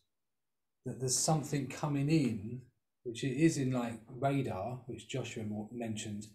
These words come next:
We have a signal that's coming in because we've got a dead system here where something comes in and we know what it is we're measuring.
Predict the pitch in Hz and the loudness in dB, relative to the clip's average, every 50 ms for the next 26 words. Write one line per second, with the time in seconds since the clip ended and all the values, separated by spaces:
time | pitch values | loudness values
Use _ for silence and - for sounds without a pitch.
0 | _ _ _ _ _ _ _ _ _ _ _ 139 143 131 - 160 160 147 147 - | _ _ _ _ _ _ _ _ _ _ _ 0 0 2 4 4 4 4 4 2
1 | - - 165 160 143 135 127 120 123 117 - - - 135 127 127 131 143 135 113 | 4 6 6 6 6 4 2 0 0 -4 -6 -4 -2 0 2 2 2 2 2 2
2 | 104 101 110 107 120 117 113 123 123 120 - - 113 113 113 113 - 131 127 123 | 0 -2 -4 -2 -2 -2 -2 -2 -2 -2 -2 -2 -2 -2 -4 -4 -4 -2 -2 -2
3 | - - - - 139 127 - - - 113 110 107 123 120 117 110 110 107 104 107 | -2 -2 -2 -2 -2 -2 -4 -6 -6 -4 -4 -2 -2 -2 -2 -2 -4 -6 -4 -4
4 | - - 139 131 123 - 127 113 104 - 135 123 120 117 131 139 131 120 110 110 | -4 -4 -4 -4 -4 -2 -4 -4 -4 -6 -6 -4 -4 -2 0 0 0 0 -2 -4
5 | 113 117 120 127 131 127 127 120 117 117 113 110 104 117 120 117 - 120 110 110 | -4 -4 -4 -2 -2 -2 -2 -2 -2 -4 -4 -4 -4 -4 -4 -4 -4 -6 -6 -6
6 | 120 127 135 127 107 101 92 85 82 87 | -4 -2 -2 -2 -2 -4 -6 -10 -12 -14